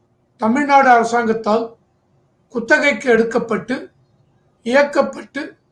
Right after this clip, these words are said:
பராமரிக்கப்பட்டு வருகிறது. கேரள அரசு இந்த ஆண்டு ஜனவரியில் முன்மொழி-, மொழிவை சமர்ப்பித்தது மற்றும் ஆய்வு செய்த பின்னர் அமைச்சகம் நிபுணர் மதிப்பீட்டு குழு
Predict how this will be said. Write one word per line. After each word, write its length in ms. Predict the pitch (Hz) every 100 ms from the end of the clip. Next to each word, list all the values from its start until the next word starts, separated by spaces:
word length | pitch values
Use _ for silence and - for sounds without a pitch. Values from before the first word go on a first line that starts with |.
| _ _ _ -
பராமரிக்கப்பட்டு 920 | 226 285 285 262 - 233 226 - 285
வருகிறது. 540 | 202 190 185 127 127 _ _ _ _ _ _ _ _
கேரள 400 | - 294 320 320
அரசு 680 | 277 220 196 - 214 160 214 _ _ _ _ _ _ _ -
இந்த 280 | 233 233
ஆண்டு 260 | 247 269 269
ஜனவரியில் 800 | 185 214 254 254 226 196 247 - _ _ _ _ _ _ _ -
முன்மொழி-, 640 | 233 285 294 233 226 220
மொழிவை 360 | 208 233 233 269 -
சமர்ப்பித்தது 680 | 220 247 240 220 - 180 147 _ _ _ _ _ _ _ _ _ _ _ _
மற்றும் 460 | 240 269 330 330 311
ஆய்வு 460 | 233 269 320 320
செய்த 320 | - 254 233
பின்னர் 640 | 233 233 247 254 190 220 - _ _ _ _ _ _
அமைச்சகம் 720 | - 240 311 320 285 294 294
நிபுணர் 540 | 247 220 226 269 285 247
மதிப்பீட்டு 680 | 214 247 - 277 214 247 226
குழு 280 | 226 202